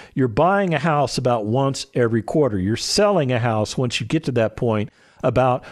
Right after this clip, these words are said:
once every quarter. Does that make sense? It smooths out the transaction history, makes it easier for you. Oh, and by the way, what you're gonna find is that right around that five-year mark, believe it or not,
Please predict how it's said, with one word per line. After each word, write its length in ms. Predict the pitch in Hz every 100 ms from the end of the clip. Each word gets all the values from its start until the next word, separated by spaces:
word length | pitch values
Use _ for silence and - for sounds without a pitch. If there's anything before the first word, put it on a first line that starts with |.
| -
once 400 | 131 135 131 - _ -
every 540 | 123 117 113 110 110 _ _
quarter. 460 | - - 170 117 73
Does 220 | 90 113
that 180 | 139 139
make 160 | 131 123
sense? 300 | 143 147 - _ -
It 140 | 120
smooths 480 | - 170 196 214 180
out 220 | 160 143
the 60 | 135
transaction 720 | 151 135 117 147 185 - 131
history, 360 | 113 110 - 120
makes 300 | 117 117 123
it 80 | -
easier 440 | 165 240 160 117
for 260 | - 107 98
you. 220 | 101 139 _ _ -
Oh, 160 | 233 214
and 120 | 147
by 200 | 160 156
the 100 | 151
way, 180 | 185 156
what 280 | 143 175
you're 100 | 185
gonna 160 | 160 139
find 640 | - 196 220 110 98 131 - _ _ -
is 180 | 127
that 180 | 151 135
right 220 | 131 208
around 240 | 294 247 226
that 180 | 208 -
five-year 480 | 202 185 156 160
mark, 460 | 147 202 190 113 -
believe 300 | 123 131 214
it 60 | 190
or 120 | 180
not, 440 | 220 160 110 -